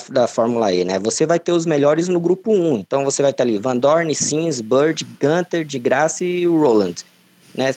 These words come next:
Pilotos que num, num outro momento você colocaria como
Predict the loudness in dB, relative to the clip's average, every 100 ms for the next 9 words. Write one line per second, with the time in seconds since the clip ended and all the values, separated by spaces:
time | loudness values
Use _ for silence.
0 | -6 -2 2 0 -2 -2 2 2 2 2
1 | 2 0 0 -2 0 0 -2 -2 -4 -2
2 | 0 0 0 0 2 0 0 0 0 0